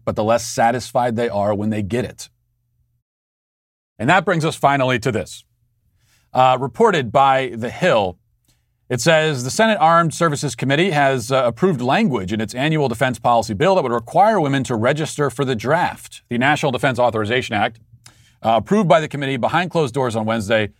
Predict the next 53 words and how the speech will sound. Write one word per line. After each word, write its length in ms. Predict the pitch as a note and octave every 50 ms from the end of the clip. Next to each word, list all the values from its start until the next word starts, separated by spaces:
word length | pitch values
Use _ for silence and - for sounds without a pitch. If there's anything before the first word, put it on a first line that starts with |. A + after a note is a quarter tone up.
| _ _ _ _ _ _ _ -
amends 420 | A#2 A2+ A#2 D#3+ G3+ A3 A3 F3
the 80 | B2+ C3+
Military 480 | C3 D3+ F#3+ G3+ G3 - - F3 D#3 C3+
Service 320 | - E3 D3 C#3 C3 A#2+
Act 260 | C3 B2+ B2 A#2 - -
to 60 | A#2+
require 440 | A#2 A#2 - - D#3+ E3+ F3 F3 D3+
registration 580 | D3 C#3+ C3 A#2 A#2 C3 B2 A#2+ A2 A#2 A#2
of 100 | A2 F#2
women 300 | F#2+ A#2 C#3 C3+ C#3 C3
for 140 | A2+ - A2+
selective 360 | - A#2+ A2 A2 G2+ - G#2+
service, 360 | - - A2 G2+ F#2+ G2+ -
according 280 | - - - A#2+ A#2 A2
to 100 | G2+ A2
a 40 | G#2
summary 360 | F#2 - A#2 G#2+ G2+ G#2 G2+
released 340 | F#2 F#2+ F#2+ F#2+ F#2 E2+ -
on 140 | G#2 F2+ F#2
Thursday." 400 | - G2 F2 D#2+ D2+ - D#2+ D2+ - _ _ _ _ _ _ _ _ _ _ _ _ _ _ _ _ _ _ _
Now, 240 | - C#3 B2 G2+ - - _ _ _ _ _ _ _ _ _ _ -
a 60 | A#2+
few 180 | - G3+ A3 E3
things 200 | F#3 F3+ D3 C#3+
we 80 | D3+
should 160 | C#3 - C3
say 200 | - - D3 C3
right 160 | A#2+ A#2 A2+ A2+
off 100 | A2 G2+
the 100 | A#2+ G2+
bat. 200 | G2+ F2+ E2+ -
First 200 | F3+ F3+ D3+ -
of 80 | D#3
all, 300 | C#3 C3+ B2+ A#2+ A2+ A#2 - _ _ _ _ _
there 120 | - A#2
obviously 580 | C3 C#3+ C3 C#3 C#3+ C3+ B2+ - C3 C3 B2 F#2+
is 220 | B2+ C3 A#2 G#2+
no 220 | C3+ B2 B2+ C#3 C3
draft 440 | A2+ G#2+ A#2 A#2+ B2 B2 A#2 -
right 260 | - A2 A2+ A#2 A2 G#2
now, 320 | A2+ A2 A2 A2+ A#2+ A#2+
and 300 | A#2 A#2 A2+ A2+ A#2 A#2
it 80 | A#2+ A#2
might 220 | A#2+ B2+ B2+ A#2
seem 160 | A2+ - B2+ A2+
sort 160 | - C3 A#2
of 80 | A2+
far-fetched 580 | - - C3 B2+ A#2+ - - - D#3+ D#3 - -
that 120 | - B2+ G#2+
there 80 | A#2+
will 100 | A#2 A#2 -
ever 220 | A#2 B2 A#2 B2
be 240 | A2 F#2 A#2 A#2+ A#2